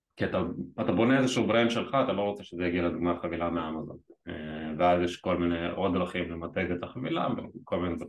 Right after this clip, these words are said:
דרכים בדרך. זאת אומרת, זה איזשהו מודל עסקי שעוזר לך להתחיל, ומשם איך אתה בונה את הברנד זה כבר באמת משתנה מסוחר לסוחר, ו-, אבל כן יש דרך לקחת את זה ל-, לשלב הבא.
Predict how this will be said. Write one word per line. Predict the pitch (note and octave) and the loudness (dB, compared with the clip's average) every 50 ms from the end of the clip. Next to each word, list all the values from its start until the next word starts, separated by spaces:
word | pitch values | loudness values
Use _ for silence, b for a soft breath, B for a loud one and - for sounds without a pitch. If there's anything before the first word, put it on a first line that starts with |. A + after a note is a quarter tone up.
| - - F#2+ | -12 -8 -4
דרכים | F#2+ F#2+ F2+ F2+ G2+ F#2+ F2+ | -2 -2 -2 0 0 -2 0
בדרך. | F#2 F2 F2 F2 E2 E2 - - - B B B B B B B B B | 0 0 0 -2 -2 -2 -4 -8 -12 B B B B B B B B B
זאת | - - - | -18 -6 -4
אומרת, | - F#2+ G2 G2 G2 G2+ F#2 - - - _ - - _ _ _ _ _ _ _ _ - | 0 0 2 2 2 2 0 -2 -6 -14 _ -20 -20 _ _ _ _ _ _ _ _ 0
זה | G#2 B2+ | 4 4
איזשהו | C3+ D3+ D#3+ - - C#3 | 6 6 4 2 4 6
מודל | C3 B2+ C3 B2+ B2+ | 6 6 6 6 4
עסקי | C3 B2+ - - C3+ C3 | 4 0 0 2 2 2
שעוזר | B2+ - A#2 F#2+ F2 A2 A2+ A#2 | 2 2 0 -2 0 0 2 2
לך | A#2 - - | 0 0 -2
להתחיל, | A2+ F#2+ G2+ B2+ - - - - C3 D3+ F#3+ B3 C4 - - _ _ _ _ _ _ _ _ _ _ _ _ _ _ _ _ _ | -2 0 0 -2 -2 -4 -4 -2 0 0 2 0 -2 -4 -8 _ _ _ _ _ _ _ _ _ _ _ _ _ _ _ _ _
ומשם | - G2 G2 G2 G2 F2 - - E3 F3 F3+ E3+ D3+ | -6 -4 -2 0 0 -2 2 4 4 4 6 4 2
איך | C#3 - - | 0 -2 -4
אתה | C#3 - C3 A#2 | -6 -2 -2 -2
בונה | G#2+ G2 F#2+ F2+ F2+ G2 G#2 A#2+ C3 C3 | -2 -4 -6 -4 -2 0 2 2 2 4
את | C3 | 2
הברנד | A#2 G2+ B2+ D3 E3 D3+ B2+ | 2 2 2 0 0 0 -2
זה | A2 | -4
כבר | - - G2 | -4 -4 -4
באמת | F#2 F#2 F#2 F#2+ G2 G2 - - - - _ G2+ | -4 -2 -2 -2 -2 -2 -4 -8 -18 -20 _ -12
משתנה | F#2+ - - G2 F#2 F#2 F#2+ | -12 -8 -4 -2 0 0 0
מסוחר | G2 F2+ - F#2+ - - G#2+ G2 | 0 -2 -2 -6 -6 0 0 2
לסוחר, | F#2 F2+ F2 - - - - D3+ D3+ D3 - F2+ E2+ | 2 0 -2 -4 -10 -4 0 2 4 4 4 2 0
ו-, | F2+ F2 E2+ F2 | -2 -2 0 0
אבל | E2+ F2 F2 E2+ | 0 0 0 0
כן | - A2+ G#2+ G#2 | 0 -2 0 0
יש | F#2+ F2 | 0 0
דרך | F2 F#2 F2+ F2 E2 - | 0 0 0 0 0 -2
לקחת | E2+ E2+ - F2+ F2 - - F2+ - | -6 -8 -4 -4 -6 -4 -6 -8 -8
את | F2 D2+ | -8 -6
זה | D2+ E2 E2 E2 D#2+ D#2+ D#2+ E2 D#2+ - _ _ _ _ _ _ _ - - | -6 -6 -6 -4 -4 -4 -6 -8 -8 -12 _ _ _ _ _ _ _ -20 -12
ל-, | - F2 E2+ E2 D#2+ D#2 D2+ D#2+ | -8 -6 -6 -6 -6 -8 -6 -8
לשלב | E2 - - E2+ E2 E2 D2+ D#2 | -8 -6 -6 -4 -4 -2 -4 -4
הבא. | D2+ D2+ D2+ | -6 -6 -8